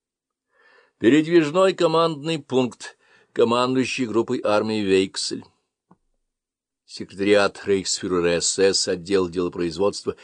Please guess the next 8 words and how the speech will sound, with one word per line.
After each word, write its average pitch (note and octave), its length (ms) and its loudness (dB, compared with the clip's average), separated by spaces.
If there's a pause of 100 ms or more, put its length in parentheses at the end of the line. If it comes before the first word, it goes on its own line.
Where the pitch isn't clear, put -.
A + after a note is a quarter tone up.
(160)
секретная F#2+ 560 -2
папка G2 360 -2
сорок F#2 300 -4
два F#2 200 0
дробь E2+ 260 -4
десять. - 420 -8 (1500)
Командующим E3 1160 2
армиями, F#2+ 640 -2